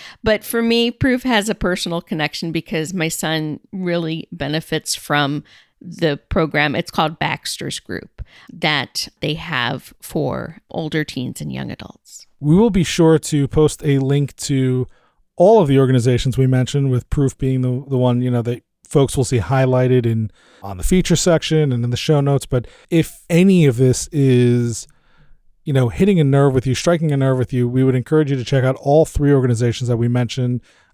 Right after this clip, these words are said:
Speaker 2: and a small donation, right? We've talked about it before on the show. Even as little as a dollar can help all these organizations. Just show the world that there are more people supporting them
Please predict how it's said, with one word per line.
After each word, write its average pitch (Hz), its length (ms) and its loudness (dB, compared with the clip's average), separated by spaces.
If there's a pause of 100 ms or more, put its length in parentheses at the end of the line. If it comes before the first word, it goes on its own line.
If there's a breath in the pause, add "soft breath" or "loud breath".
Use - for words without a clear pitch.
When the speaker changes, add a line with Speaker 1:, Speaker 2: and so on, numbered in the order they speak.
(100)
Speaker 2:
and 160 300 -2 (160)
a 180 80 2
small 175 400 2
donation, 117 460 -2
right? 165 160 0
We've 160 120 2
talked 170 200 2
about 156 140 2
it - 20 -8
before 139 240 -2
on 135 80 2
the 117 40 0
show. 135 220 0 (400 soft breath)
Even 208 240 4
as 147 140 2
little 151 180 6
as 139 140 4
a - 20 2
dollar 127 720 2 (120)
can 127 180 -2
help 127 280 2
all 139 200 2
these 139 180 2
organizations. 123 760 0
Just - 320 -2 (400 soft breath)
show 165 720 2
the 151 160 4
world 135 380 4
that 123 160 0
there 127 200 4
are 127 80 4
more 135 380 2
people 139 320 -2
supporting 120 640 -2
them 90 320 -10